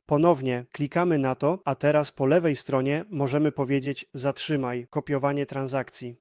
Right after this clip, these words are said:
Dodatkowo, jeśli chcesz dodać margines,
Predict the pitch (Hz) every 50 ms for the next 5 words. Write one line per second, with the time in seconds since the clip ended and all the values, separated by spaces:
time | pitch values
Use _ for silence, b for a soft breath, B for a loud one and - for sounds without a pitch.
0 | - 131 139 143 131 139 131 - - 160 165 165 175 190 196 196 - - 139 139
1 | 131 - - 143 120 - - - 151 147 131 135 147 135 139 135 - - 131 127
2 | 127 131 131 160 170 160 160 180 - -